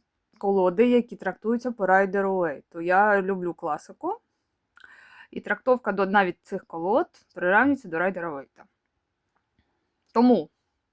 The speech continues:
цікаво, щоб присутні були. Ви бачите, вони на нього дивляться. Візуалізація. Не забувайте. Шляхи. Шукаємо шляхи.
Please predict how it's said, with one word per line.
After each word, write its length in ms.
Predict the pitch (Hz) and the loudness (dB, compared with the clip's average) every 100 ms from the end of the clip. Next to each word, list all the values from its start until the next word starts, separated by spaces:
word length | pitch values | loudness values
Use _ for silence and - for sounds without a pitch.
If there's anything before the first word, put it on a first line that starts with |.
| _ _ _ _ _ _ _ _ _ - | _ _ _ _ _ _ _ _ _ -18
цікаво, 640 | - 202 - 285 359 262 | -12 -6 4 4 6 2
щоб 240 | - 202 - _ _ _ _ | -4 -10 -10 _ _ _ _
присутні 720 | - 247 240 - 240 208 180 156 | -4 -2 -2 -2 -2 -2 -6 -10
були. 420 | 156 147 143 - _ _ _ - | -10 -12 -14 -20 _ _ _ -10
Ви 100 | 175 | 0
бачите, 380 | 202 359 - 190 | 4 4 2 -10
вони 200 | 175 190 | -6 -4
на 100 | 190 | -2
нього 260 | 208 202 | -2 -4
дивляться. 600 | 180 170 160 147 _ - _ _ _ _ _ _ _ _ _ _ _ _ _ _ _ _ _ | -6 -8 -8 -16 _ -20 _ _ _ _ _ _ _ _ _ _ _ _ _ _ _ _ _
Візуалізація. 880 | 190 190 233 262 262 190 - - 165 _ _ _ _ _ - | -8 0 2 4 4 2 0 -18 -20 _ _ _ _ _ -12
Не 160 | 196 | -8
забувайте. 600 | 202 208 220 165 160 _ 214 _ _ _ _ _ _ _ _ - - _ | -6 -4 -4 -6 -8 _ _ _ _ _ _ _ _ _ _ -20 -20 _
Шляхи. 520 | - 233 247 220 160 | -2 0 2 -2 -6
Шукаємо 520 | - 196 202 208 220 | -12 -4 0 2 0
шляхи. 460 | 214 214 214 175 | -6 -10 -12 -12